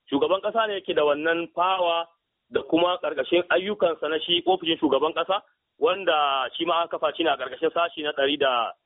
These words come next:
talatin na sashin mulkin na, eh, tsarin mulkin Najeriya, shi ne kaɗai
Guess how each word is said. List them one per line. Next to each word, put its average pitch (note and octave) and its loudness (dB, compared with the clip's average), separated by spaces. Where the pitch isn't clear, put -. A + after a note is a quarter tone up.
talatin B2+ -2
na C#3+ 0
sashin D3+ -2
mulkin C3+ -2
na, B2 2
eh, A2+ 2
tsarin C#3 -2
mulkin C3 -4
Najeriya, D3 2
shi G#3+ -2
ne F#3 2
kaɗai F3+ 0